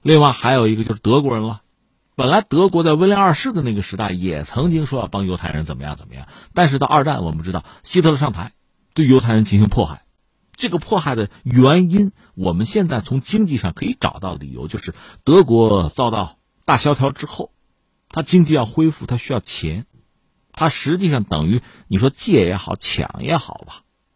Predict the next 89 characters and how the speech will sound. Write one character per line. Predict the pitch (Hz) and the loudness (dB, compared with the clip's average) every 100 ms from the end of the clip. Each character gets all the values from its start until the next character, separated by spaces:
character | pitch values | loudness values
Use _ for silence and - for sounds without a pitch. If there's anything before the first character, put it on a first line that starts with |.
| _ _ | _ _
是 | - | -2
把 | 113 | 0
犹 | 95 101 196 | 4 6 6
太 | 190 | 4
人 | 123 | 4
的 | 92 | 2
钱 | 82 78 | 2 -4
拿 | 73 78 | -4 -4
到 | 71 | -6
手 | - 73 | -10 -16
里 | |
了， | 62 - | -16 -6
然 | 113 | 0
后 | 180 | 2
把 | 143 | 2
债 | 104 165 | 2 0
主 | 123 | 0
给 | 120 | -2
杀 | - 151 214 | 0 0 0
了， | 214 _ _ _ - | -4 _ _ _ -6
六 | 190 254 - | 0 4 4
百 | 80 | 2
万 | 73 90 | 0 0
犹 | 85 87 | 0 -2
太 | 90 | -2
人 | 78 | -2
被 | 78 | -4
屠 | - 71 | -6 -12
杀， | - - _ | -14 -20 _
连 | 135 165 | -4 -4
金 | - 190 202 | -2 2 4
牙 | 139 143 | 4 0
都 | 160 | -2
不 | 95 | -4
放 | 82 80 67 | -6 -14 -16
过。 | - _ _ _ _ _ _ | -20 _ _ _ _ _ _
希 | - 190 | 0 2
特 | 160 | 4
勒 | 156 | 2
当 | 151 | 0
然 | 151 | -2
做 | 156 | 0
的 | 117 | 0
极 | 92 110 | 0 0
端， | 123 135 | 0 2
这 | 202 | 0
个 | |
我 | 120 82 | -2 -2
们 | 92 | -2
一 | |
定 | 165 | -2
要 | 185 | -6
谴 | - - 69 | -6 -8 -6
责， | 104 | -2
要 | 127 | -2
批 | - | -2
判。 | 151 180 64 | -4 -4 -4
但 | 69 151 | -2 -2
是 | 120 | 0
我 | 82 | -2
们 | 92 | -4
说 | 120 | -4
在 | 135 | -4
历 | 151 | -4
史 | - - | -6 -10
上， | - - - _ | -12 -12 -12 _
很 | - 120 | -10 -4
多 | |
欧 | - 156 | 2 4
洲 | 139 | 6
人， | 110 85 | 4 2
很 | 95 | 0
多 | |
欧 | 127 180 | 0 2
洲 | 170 | 2
的 | 123 | 0
君 | - 220 233 208 | 0 4 4 4
主 | 92 - _ _ _ _ | -2 -10 _ _ _ _
对 | - 139 | 2 4
犹 | 104 | 4
太 | 113 95 | 2 0
人 | 78 92 | 0 0
也 | 139 127 113 | 0 -2 -2
是 | 214 | -4
这 | 262 | -4
个 | 247 | -8
态 | 165 160 | -10 -10
度 | 139 | -10
啊， | 123 | -10